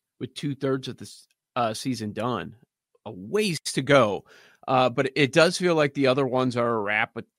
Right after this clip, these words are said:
three games in the loss column in the East, couple in the loss column in the West, plus it's K C that you're chasing. Uh, and then the feeling was with the Jacksonville win over the weekend that that one's done too. I'm only, I'm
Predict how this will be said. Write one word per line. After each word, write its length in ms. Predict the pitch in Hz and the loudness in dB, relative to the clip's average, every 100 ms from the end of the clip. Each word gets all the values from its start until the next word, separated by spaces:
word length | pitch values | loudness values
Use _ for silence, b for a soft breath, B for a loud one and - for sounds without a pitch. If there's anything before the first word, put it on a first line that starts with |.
| - | -14
three 260 | 127 143 | -6 -4
games 400 | 120 127 123 123 | -2 0 0 -2
in 80 | 117 | -4
the 60 | 117 | -2
loss 260 | 117 127 | -2 -2
column 380 | - 120 120 113 | -4 -2 -2 -2
in 60 | 107 | -6
the 180 | - 131 | -6 -4
East, 300 | 131 127 - | -2 -4 -4
couple 320 | 139 - 131 | -4 -2 -2
in 60 | 117 | -2
the 60 | |
loss 240 | 110 113 - | -2 -4 -4
column 360 | - 117 113 | -4 -4 -4
in 40 | 104 | -6
the 80 | |
West, 280 | 101 139 131 - | 0 0 0 -10
plus 280 | 117 104 | -12 -12
it's 180 | 101 - | -16 -16
K 220 | - 110 | -10 -10
C 280 | 98 151 160 | -8 -4 0
that 180 | 147 143 | 2 0
you're 160 | 117 143 | -2 -8
chasing. 680 | 156 143 127 131 127 127 127 b b b | -4 -4 -4 -4 -2 -4 -8 b b b
Uh, 280 | - 127 123 64 67 _ - | -2 0 0 -2 -8 _ -6
and 160 | 131 131 | -2 2
then 380 | 139 127 123 120 _ _ _ - | 2 2 -2 -6 _ _ _ -10
the 100 | 135 | -4
feeling 300 | 254 285 175 | 2 4 4
was 180 | 156 | 2
with 100 | 151 | 0
the 60 | 143 | -6
Jacksonville 580 | 139 190 - 180 131 117 | -4 -4 -4 -6 -4 -4
win 160 | 117 | -4
over 140 | 117 107 | -6 -8
the 80 | 107 | -8
weekend 360 | 143 - 110 | -8 -6 -6
that 120 | 110 | -6
that 160 | 113 123 | -8 -8
one's 200 | 113 110 | -10 -8
done 220 | 113 107 | -8 -8
too. 320 | - 117 101 - B B B B B B B _ - | -6 -6 -6 -10 B B B B B B B _ 2
I'm 240 | 135 156 143 - | 4 4 0 -2
only, 400 | 151 156 147 - - | 0 0 -2 -4 0
I'm 280 | 151 131 | 0 0